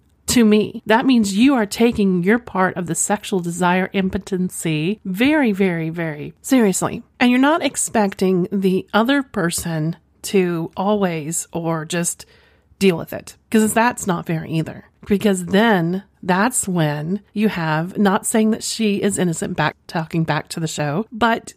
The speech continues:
when you, "Well, I'm sorry, it's just not gonna happen tonight," and you do all the other things to make them feel second, they're gonna seek outside. And it, it, I think if those, but going back to the show,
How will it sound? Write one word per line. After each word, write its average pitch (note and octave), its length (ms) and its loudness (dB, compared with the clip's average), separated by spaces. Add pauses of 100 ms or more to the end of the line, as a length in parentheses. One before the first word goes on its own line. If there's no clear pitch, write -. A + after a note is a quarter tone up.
(120)
when A#3 280 4
you, A3+ 520 2 (280)
"Well, B3 240 4
I'm A3 280 2
sorry, D#3+ 380 0
it's E3 140 -6
just E3 200 -4
not D#3 140 -2
gonna E3+ 120 -8
happen F#3+ 340 0
tonight," D#3+ 520 -4 (240)
and F3+ 520 0
you G3+ 160 -2
do G#3 240 0
all A#3 160 4
the B3+ 120 0
other A3 200 2
things A3 360 2
to F#3+ 80 0
make F#3 240 -2
them F3 160 0
feel F3+ 200 -2
second, - 720 -4 (520)
they're G#3+ 140 4
gonna G3+ 320 4
seek E3+ 300 -2
outside. D#3+ 520 -10
And F#3+ 140 2
it, G3+ 140 2
it, A3 200 -4
I G#3+ 140 2
think B3+ 460 0
if G#3 200 0
those, G3+ 800 2
but F#3 240 -4
going D#3 220 0
back D3 200 -10
to D#3 80 -8
the D3+ 40 -4
show, G3+ 280 2